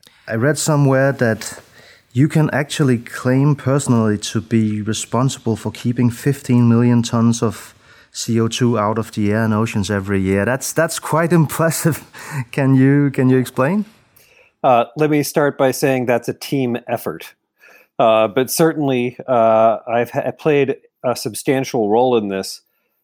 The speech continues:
Speaker 2: Uh, I managed a program at the Department of Energy that scaled up a number of large projects, uh, including many that are operating today. Uh, two of them are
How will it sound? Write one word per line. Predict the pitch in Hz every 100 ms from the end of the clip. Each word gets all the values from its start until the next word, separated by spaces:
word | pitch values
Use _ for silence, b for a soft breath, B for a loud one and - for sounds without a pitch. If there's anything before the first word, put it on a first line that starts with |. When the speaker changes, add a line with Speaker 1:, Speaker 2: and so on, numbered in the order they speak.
| _
Speaker 2:
Uh, | 117 107 -
I | 117
managed | 120 139 143 123 -
a |
program | - 165 131 131 120
at | 113
the |
Department | 107 - 127 113 110
of | 120
Energy | 127 117 110 104 - _ _ _ _
that | 120
scaled | 117 - 151 139
up | 135 131
a |
number | 117 131 135 120
of | 107
large | 110 113 117 - - _
projects, | - 165 127 104 - - - _ _ _ -
uh, | 113 107 113
including | 117 151 135 127 123
many | 127 135
that | 123 117
are | 110
operating | 117 123 113 110 113
today. | 113 113 104 104 - _ _ _ -
Uh, | 117 107 104
two | - 160
of | 131
them | 120 117
are | 113 107